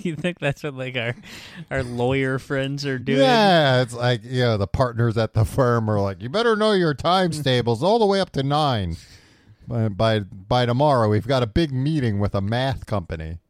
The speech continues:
Speaker 2: They might ask. <laughs> Um, yeah. So, uh,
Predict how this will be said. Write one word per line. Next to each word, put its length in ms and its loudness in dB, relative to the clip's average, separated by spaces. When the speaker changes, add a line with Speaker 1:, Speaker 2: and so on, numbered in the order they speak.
Speaker 2:
They 120 2
might 240 0
ask. 560 -4
<laughs> 120 0
Um, 600 0
yeah. 400 0
So, 680 4
uh, 580 0